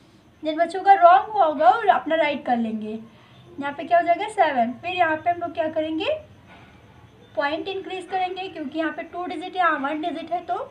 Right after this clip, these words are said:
decimal divide होगा नहीं। Point जैसे ही हमने increase किया, यहाँ पे क्या मिल जाएगा,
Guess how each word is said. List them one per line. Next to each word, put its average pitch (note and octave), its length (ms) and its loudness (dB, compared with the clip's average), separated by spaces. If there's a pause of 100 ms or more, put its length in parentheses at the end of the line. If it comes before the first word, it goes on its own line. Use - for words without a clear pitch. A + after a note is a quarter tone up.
decimal C#4 440 -6
divide C#4 380 -4
होगा C#4+ 200 -8
नहीं। E4+ 160 -6 (100)
Point E4+ 400 0
जैसे D#4 340 -6
ही F4+ 140 -2
हमने E4+ 240 0
increase D4+ 400 -4
किया, F#4 100 -8
यहाँ D4+ 200 -4
पे D4 120 -12
क्या D#4 180 -6
मिल D#4+ 200 0
जाएगा, D#4+ 360 2